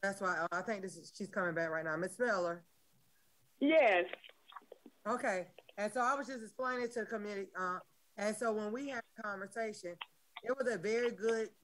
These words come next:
Speaker 1: diverse conversation, and it was robust, and it was like, I had more questions after the conversation than answers. So this is why, instead of us, like, instead of me taking information back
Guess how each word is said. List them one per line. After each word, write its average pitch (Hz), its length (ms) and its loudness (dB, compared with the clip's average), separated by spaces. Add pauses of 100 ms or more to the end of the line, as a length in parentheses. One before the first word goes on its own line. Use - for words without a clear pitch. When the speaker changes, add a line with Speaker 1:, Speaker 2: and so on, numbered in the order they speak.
Speaker 1:
diverse 185 560 -4
conversation, 208 760 -6 (200)
and 196 160 0
it 190 80 2
was 185 180 0
robust, 202 600 -2 (340)
and 208 140 0
it 208 40 -4
was 202 160 0
like, 180 200 0 (120)
I 254 140 2
had 233 240 -2
more 202 220 -6
questions 208 500 -4
after 185 280 -4
the 165 100 -6
conversation 196 760 -4
than 170 140 -4 (160)
answers. - 420 -14 (320)
So 208 220 0
this 240 260 2
is 247 180 2
why, 170 460 2 (720)
instead 226 520 -2
of 185 220 -4
us, 185 580 -2 (1120)
like, 196 240 -4
instead 233 320 0
of 214 60 0
me 240 280 -2
taking 220 300 -4
information 185 520 -6
back 170 280 0